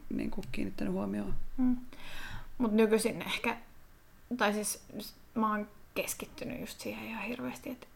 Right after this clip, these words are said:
Speaker 2: ettei sanois mies ja nainen,
Speaker 1: Mm.
Speaker 2: vaan
Speaker 1: Toki
Speaker 2: se ois
Speaker 1: niitä
Speaker 2: vaan
Speaker 1: lipsahtelee, mutta
Speaker 2: seuraaja,
Speaker 1: Mm.
Speaker 2: viejä.
Speaker 1: Mm-hmm.
Speaker 2: Joo, terminologia.
Speaker 1: Yeah. No sitten noi, mitä oli tossa tanssikoulunkin kohdalla, että,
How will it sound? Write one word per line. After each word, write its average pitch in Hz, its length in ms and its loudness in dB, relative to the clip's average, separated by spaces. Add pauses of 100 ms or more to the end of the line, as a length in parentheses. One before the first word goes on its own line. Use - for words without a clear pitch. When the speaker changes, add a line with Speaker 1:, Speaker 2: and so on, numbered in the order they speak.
(140)
Speaker 2:
ettei - 680 6
sanois - 640 -4 (960)
mies 247 300 -4
ja 269 60 -2
nainen, 262 320 2 (160)
Speaker 1:
Mm. 156 240 0 (240)
Speaker 2:
vaan 262 100 -4
Speaker 1:
Toki - 140 -2
Speaker 2:
se - 80 -2
ois - 80 2
Speaker 1:
niitä - 160 2
Speaker 2:
vaan 269 300 10 (320)
Speaker 1:
lipsahtelee, 175 640 -6
mutta 185 140 -4
Speaker 2:
seuraaja, 226 520 -2 (320)
Speaker 1:
Mm. 165 320 -2 (600)
Speaker 2:
viejä. - 380 -6 (640)
Speaker 1:
Mm-hmm. 240 1300 0 (500)
Speaker 2:
Joo, 220 180 8 (240)
terminologia. 214 680 2 (580)
Speaker 1:
Yeah. 175 220 -2 (720)
No 165 100 4
sitten 165 420 2
noi, 170 200 8
mitä 175 280 6
oli 185 120 6
tossa 196 340 2
tanssikoulunkin 196 720 4
kohdalla, 190 440 6
että, 196 400 4